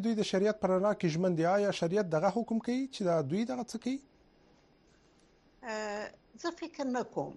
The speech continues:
Speaker 2: زه په بله زاویه کې دا مسئلې ته ګورم. په دې خاطر چې د افغانستان د جهاد پروژه، د افغانستان د ف-، د اوسني فتح پروژه، اه،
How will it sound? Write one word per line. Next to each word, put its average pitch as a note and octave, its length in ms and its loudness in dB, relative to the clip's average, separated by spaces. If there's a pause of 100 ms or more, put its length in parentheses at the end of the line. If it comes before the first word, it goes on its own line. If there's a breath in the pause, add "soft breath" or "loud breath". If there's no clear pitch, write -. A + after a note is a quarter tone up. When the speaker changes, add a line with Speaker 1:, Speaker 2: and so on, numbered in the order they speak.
Speaker 2:
زه C#4 180 0 (260)
په A3+ 100 0
بله A#3 340 2
زاویه F#3 440 2
کې F#3 260 -10
دا D#3 80 2
مسئلې D3+ 440 -2 (100)
ته C#3 80 -8
ګورم. B2+ 380 -4 (540 loud breath)
په A3+ 80 4
دې D#4 180 4 (120)
خاطر C4+ 300 4
چې C4+ 240 -4 (140)
د - 20 6 (180)
افغانستان F#3+ 760 2
د D3+ 140 0
جهاد A3+ 300 2 (100)
پروژه، G3+ 460 0
د G3 120 -6
افغانستان E3 720 2
د D#3 140 -4
ف-، F3 160 -6 (360 loud breath)
د F3+ 40 2
اوسني F3 540 4
فتح B3 340 2 (280)
پروژه، G3 460 4
اه، G3+ 840 0